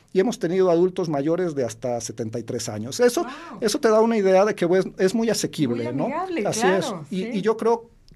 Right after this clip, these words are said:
Speaker 1: que lo, lo hemos hecho así porque es, es algo que también queremos transmitir, ¿no? La
Speaker 2: Claro.
Speaker 1: naturaleza puede ser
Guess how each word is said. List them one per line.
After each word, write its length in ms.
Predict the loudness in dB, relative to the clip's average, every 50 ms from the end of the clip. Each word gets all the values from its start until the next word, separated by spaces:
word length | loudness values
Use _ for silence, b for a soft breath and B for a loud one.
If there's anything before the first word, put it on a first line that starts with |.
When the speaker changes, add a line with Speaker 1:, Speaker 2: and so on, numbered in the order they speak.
| -6 -2
Speaker 1:
que 120 | 0 0
lo, 260 | 2 2 2 2 2 2
lo 180 | 2 4 4
hemos 280 | 4 2 0 -2 -2 -4
hecho 260 | -6 -4 -2 0 0
así 420 | 0 0 0 0 0 0 -2 -4 b b b b b b b b b b _ _ _ _ _ -4
porque 260 | -4 -4 -2 -4 -6
es, 180 | -4 -6 -6 -8
es 180 | -8 -6 -2 -2
algo 240 | 0 0 -2 -4 -6
que 80 | -6
también 300 | -4 -4 -2 -2 -2 -2
queremos 360 | -2 -2 -2 0 -2 -4 -4
transmitir, 540 | -6 -8 -6 -6 -6 -8 -8 -8 -10 -8 -8
¿no? 240 | -6 -6 -6 -4 -4
La 40 | -2 -2
Speaker 2:
Claro. 100 | -2 0
Speaker 1:
naturaleza 600 | -2 -2 0 0 0 0 0 0 -2 -2 -4 -4
puede 260 | -2 -2 0 0 0 0
ser 320 | 0 0 0 0 0